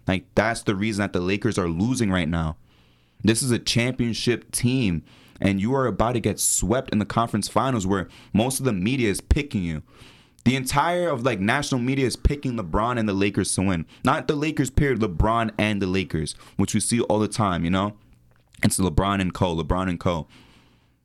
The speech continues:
LeBron is the one who looks like company right now. That's what it looks like at this point. Because it's like, you have all these role players playing great for you. And what are you doing? You're not showing up.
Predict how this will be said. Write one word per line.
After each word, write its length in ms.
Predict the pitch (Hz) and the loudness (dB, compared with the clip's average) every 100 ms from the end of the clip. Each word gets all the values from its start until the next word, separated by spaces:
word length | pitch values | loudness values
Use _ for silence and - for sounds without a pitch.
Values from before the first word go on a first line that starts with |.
| - | 0
LeBron 440 | 123 101 135 185 | 2 2 0 0
is 100 | 165 | 0
the 60 | 151 | 0
one 160 | 156 | 0
who 40 | 151 | -2
looks 160 | 147 | 0
like 120 | 135 123 | -2 -2
company 400 | 160 - 113 95 | -4 -2 -2 0
right 180 | 90 | 0
now. 260 | 85 82 82 - _ _ _ _ _ _ _ - - _ _ _ _ - | 0 -2 -4 -10 _ _ _ _ _ _ _ -20 -20 _ _ _ _ 2
That's 280 | 147 165 151 | 2 2 -2
what 120 | 143 | -2
it 60 | |
looks 200 | 131 143 | -2 -2
like 140 | 110 101 | -2 -2
at 120 | 95 | -4
this 140 | 90 | -4
point. 320 | - 92 78 - _ _ _ _ _ | -2 -2 -2 -6 _ _ _ _ _
Because 320 | - - 127 | 0 2 -2
it's 80 | 113 | 0
like, 240 | 123 113 - - | 0 -2 -8 -6
you 160 | - 147 | 0 0
have 300 | 147 139 113 139 | 2 -2 2 2
all 160 | 147 | 2
these 180 | 151 127 | -2 0
role 140 | 139 | -2
players 260 | 135 127 117 | 0 -2 -2
playing 260 | 135 131 - | -2 -2 -2
great 280 | 117 135 | 0 -2
for 120 | - 98 | -2 -2
you. 240 | 87 78 - _ - - | 0 -2 -6 _ -18 -2
And 240 | 127 127 | 0 0
what 140 | 131 165 | -2 0
are 60 | |
you 160 | 160 170 | 0 0
doing? 400 | 123 104 87 82 | 0 0 -2 -2
You're 120 | 123 | 0
not 180 | 165 160 | 0 -2
showing 340 | - 151 139 135 | -2 0 0 0
up. 220 | 151 | -2